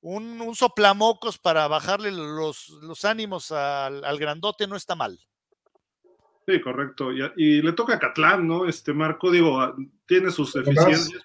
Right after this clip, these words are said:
Speaker 2: pero ya.
Speaker 3: habla, habla Flash de, de, de, de desquites. Yo creo que aunque los jugadores de Acatlán, algunos,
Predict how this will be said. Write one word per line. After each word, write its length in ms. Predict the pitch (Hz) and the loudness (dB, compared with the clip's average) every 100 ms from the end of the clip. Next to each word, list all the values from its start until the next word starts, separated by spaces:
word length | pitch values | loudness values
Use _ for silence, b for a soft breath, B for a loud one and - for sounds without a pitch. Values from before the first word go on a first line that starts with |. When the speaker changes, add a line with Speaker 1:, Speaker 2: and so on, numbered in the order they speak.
| - | -14
Speaker 2:
pero 180 | 113 - _ | -16 -16 _
ya. 140 | 123 | 4
Speaker 3:
habla, 260 | 147 165 165 156 | 6 8 8 6
habla 380 | 156 165 170 151 | 6 8 8 8
Flash 340 | 143 143 160 | 6 4 6
de, 300 | 156 139 123 | 6 8 8
de, 340 | 110 113 110 110 | 6 4 4 2
de, 560 | 110 107 110 110 113 113 | -4 -6 -6 -10 -8 -6
de 160 | 113 | -6
desquites. 760 | 110 113 - 143 143 180 190 _ _ _ _ | -4 -8 -6 -6 2 2 2 _ _ _ _
Yo 180 | _ 160 | _ 6
creo 160 | 165 180 | 6 6
que 100 | 160 | 8
aunque 760 | 131 120 - 120 117 117 117 117 131 | 6 4 4 6 8 8 6 4 -2
los 160 | 123 | -2
jugadores 300 | - 135 160 | 4 8 8
de 80 | 165 | 6
Acatlán, 500 | 160 123 - 156 156 - _ _ | 2 2 6 6 4 -6 _ _
algunos, 880 | 127 123 127 160 160 139 - - - | 0 2 6 8 10 8 2 -12 -20